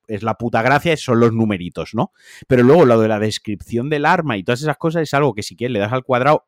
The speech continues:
y entras. A mí, por ejemplo, me es mucho más intrusivo cuando en un juego, por ejemplo, eso me pasó con el Final Fantasy quince, empiezo un combate,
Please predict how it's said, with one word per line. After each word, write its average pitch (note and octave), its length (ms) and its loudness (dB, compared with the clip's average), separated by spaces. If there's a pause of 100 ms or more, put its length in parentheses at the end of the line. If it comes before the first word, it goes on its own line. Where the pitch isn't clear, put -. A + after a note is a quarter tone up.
y A2 220 -4
entras. F2 300 -6 (260)
A A2+ 100 -4
mí, B2+ 120 0
por D3+ 100 -4
ejemplo, D#3 300 -4
me G#2+ 160 -4
es A2+ 100 -8
mucho C#3+ 260 -4
más C#3+ 200 -6
intrusivo D3 540 -6
cuando G#2 260 -2
en G#2+ 80 0
un A#2+ 80 -6
juego, D3 380 0 (160)
por G2+ 100 -8
ejemplo, C3+ 240 -8
eso - 120 -8
me C#3 80 -4
pasó C3+ 200 -8
con C3 100 -8
el A#2+ 100 -8
Final A#2+ 300 -10
Fantasy A2 680 -10 (160)
quince, F2+ 460 -10 (520)
empiezo C3+ 420 0
un D#3+ 80 -4
combate, F#2+ 560 -6